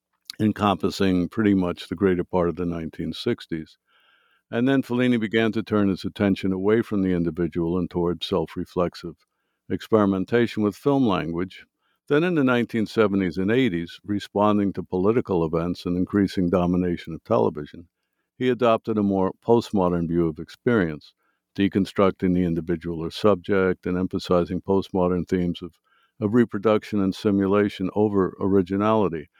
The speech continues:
I do think this structure does still hold. I think it still applies, and I do still, uh, and I do see people in the past twenty-five years, um, writing in similar ways about the evolution of Fellini's career.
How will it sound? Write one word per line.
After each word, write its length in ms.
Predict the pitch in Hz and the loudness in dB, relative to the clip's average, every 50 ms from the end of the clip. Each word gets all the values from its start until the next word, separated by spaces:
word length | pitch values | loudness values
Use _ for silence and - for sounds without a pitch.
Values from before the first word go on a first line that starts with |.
| _ _ _ _ _ | _ _ _ _ _
I 120 | - 123 120 | -2 0 2
do 180 | 131 170 190 | 2 2 0
think 260 | 175 - 185 160 123 | 2 0 0 0 0
this 200 | - 131 120 - | 2 0 0 0
structure 560 | - - 123 113 110 - - - 104 95 90 95 _ _ _ _ _ _ _ _ - | -2 0 2 2 2 2 0 0 0 0 0 -2 _ _ _ _ _ _ _ _ 2
does 220 | 120 120 127 110 | 4 4 4 2
still 340 | - - - 123 113 107 92 | 0 -2 0 0 0 0 0
hold. 360 | 85 92 85 80 87 92 92 95 | 0 -2 0 0 0 0 2 2
I 120 | 95 92 | 0 0
think 220 | - 104 101 - | 2 0 -2 -2
it 100 | 104 90 | -2 -6
still 280 | - - - 101 95 92 | -4 -2 0 2 2 2
applies, 460 | 90 - - - 85 82 82 87 80 | 0 0 0 2 2 2 2 0 0
and 140 | 90 92 92 | 0 0 0
I 80 | 90 90 | 0 0
do 180 | 87 98 98 | 0 0 -2
still, 460 | 95 - - - 101 92 87 85 - | -2 -4 -2 0 2 2 2 2 0
uh, 100 | 92 95 | 0 -2
and 180 | 87 90 98 101 | 0 0 0 2
I 120 | 101 101 | 2 2
do 180 | 101 113 110 104 | 2 2 0 -2
see 220 | - - - 104 | -2 -2 -2 -4
people 480 | 92 - - 104 98 - - 95 90 92 | -2 -2 -2 -2 -2 0 0 0 0 0
in 100 | 90 90 | 0 0
the 60 | 90 | 0
past 320 | - - 98 90 85 - - | 0 0 -2 -2 -2 -4 -4
twenty-five 580 | 95 90 85 87 85 - - 90 87 85 82 | -4 -4 -2 -4 -4 -4 -2 -2 -2 -2 -2
years, 380 | 85 85 85 87 82 - - _ _ _ _ _ _ _ _ _ - | -2 -4 -4 -4 -6 -8 -14 _ _ _ _ _ _ _ _ _ -2
um, 420 | 98 95 90 90 92 87 85 85 - _ _ _ _ _ _ _ _ _ _ _ _ - - _ - | 0 2 2 2 2 0 -2 -4 -8 _ _ _ _ _ _ _ _ _ _ _ _ -20 -20 _ -6
writing 500 | 104 107 113 120 120 110 107 104 104 95 | -2 0 0 2 2 2 0 0 -2 -2
in 240 | 104 104 101 104 104 | -2 -2 0 0 -2
similar 460 | - - 156 156 147 135 117 104 104 | -2 -2 0 0 2 2 0 0 0
ways 380 | 104 107 110 104 101 87 - | 0 2 2 0 0 -2 -6
about 360 | 98 85 87 92 92 87 87 - | -6 -4 -2 0 0 0 -2 -6
the 240 | - 95 98 98 101 | -6 -2 0 2 2
evolution 580 | 98 90 82 85 78 87 90 82 - - 90 82 | 2 2 0 0 -2 -4 -4 -6 -8 -8 -8 -8
of 100 | 80 - | -8 -8
Fellini's 480 | _ 87 82 82 85 87 85 85 - | _ -8 -6 -4 -4 -6 -6 -8 -12
career. 520 | - - 95 90 95 107 104 95 82 80 | -10 -8 -4 -2 0 2 2 2 0 -4